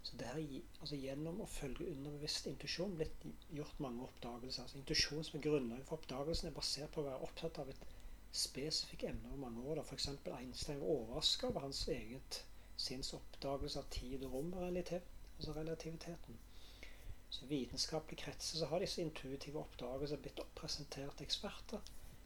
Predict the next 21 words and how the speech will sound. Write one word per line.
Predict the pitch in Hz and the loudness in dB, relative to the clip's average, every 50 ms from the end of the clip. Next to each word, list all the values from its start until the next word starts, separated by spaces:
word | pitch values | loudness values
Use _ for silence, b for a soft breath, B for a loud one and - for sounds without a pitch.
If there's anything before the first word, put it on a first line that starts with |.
| B - - | B -4 -2
som | - - 147 | 0 2 4
har | 156 - | 6 6
sørget | - - 170 156 131 120 117 - | 8 8 8 8 6 4 2 0
for | 165 | 0
at | 160 - | 2 2
det | 147 | 2
ikke | - - | 4 2
har | 147 - 190 | 2 2 0
blitt | - - 131 | 0 0 2
motsagt | 120 127 151 156 - - 170 - - 175 | 2 2 2 2 2 0 0 0 2 2
av | 151 147 | 2 4
logikk, | 143 180 180 - - - | 2 2 0 0 -2 -4
så | - 151 135 | -4 0 4
bare, | 139 139 151 143 139 - - - - - - - - - - - - - | 4 4 4 2 0 -6 -10 -10 -12 -12 -12 -12 -12 -12 -10 -10 -8 -4
bare | 143 135 143 135 135 | -2 -2 0 2 4
da | 160 185 208 180 | 4 6 6 6
er | 147 127 | 4 4
det | 123 113 | 2 0
akseptert | - - - 143 - - 127 131 127 | -2 -2 -2 -2 -2 -2 -4 -4 -4
som | - - 127 | -4 -4 -4
kunnskap. | - - 117 - - - - | -6 -6 -6 -4 -4 -4 -4